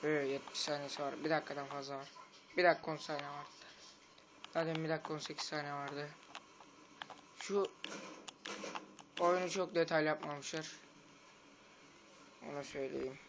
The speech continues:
Telefon yamuk duruyormuş, pardon.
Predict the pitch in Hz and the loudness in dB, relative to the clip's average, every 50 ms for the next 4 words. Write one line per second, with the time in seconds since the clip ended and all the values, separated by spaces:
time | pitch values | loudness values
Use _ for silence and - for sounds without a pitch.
0 | - - - - - - - - - - - - - - - - - - - - | -20 -20 -20 -20 -20 -20 -20 -20 -20 -20 -20 -20 -20 -20 -20 -20 -20 -20 -20 -20
1 | - - - - - - - - - - - - - - - - 143 139 - 151 | -20 -20 -20 -20 -20 -20 -20 -20 -20 -20 -20 -20 -20 -20 -6 -4 -2 -2 -2 -2
2 | 151 147 147 143 143 143 139 - - - 131 139 135 131 127 - - - 139 139 | -2 -2 0 0 0 0 -2 -2 -4 -2 -2 -2 -2 -4 -6 -8 -4 -2 -2 -2
3 | 135 131 131 131 | -2 -2 -6 -8